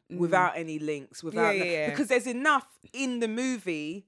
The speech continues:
Speaker 2: that, so I was able to get it.
Speaker 1: Mm.
Speaker 2: I was able to get it as a standalone. So anyone that hasn't, um, seen it or doesn't know about Marvel and DC and all that sort of stuff, s-, still go and see it, because it, you can watch it as a standalone movie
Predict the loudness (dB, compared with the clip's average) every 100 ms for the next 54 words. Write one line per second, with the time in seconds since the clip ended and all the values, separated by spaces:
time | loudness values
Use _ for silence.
0 | _ -4 -4 -4 2 4 4 0 -4 -6
1 | -6 -12 -10 -4 -4 -4 -10 -12 -8 2
2 | 2 2 -2 -2 -6 -8 -4 -2 -2 -6
3 | -8 -10 -6 -6 -6 -8 -8 -8 -10 -10
4 | -8 -6 -6 -6 -8 -8 -8 -6 -8 -10
5 | _ _ _ _ -8 -8 -8 -8 -6 -8
6 | -8 -10 -10 -12 -12 -10 -12 -10 -6 -2
7 | -2 -4 -6 -8 -10 -10 -8 -6 -6 -8
8 | -8 -10 -12 -12 -12 -12 -12 -12 -12 -14
9 | -16 -16 -14 -12 -10 -12 -12 -18 -16 -12
10 | -10 -10 _ _ _ _ -20 -20 -18 -16
11 | -10 -8 -4 0 -2 -2 -8 -8 -10 -12
12 | -10 -8 -8 -10 -14 -12 -10 -4 -4 -4
13 | -6 -8 -10 -10 -4 -4 -4 -10 -10 -10
14 | -10 -10 -14 -14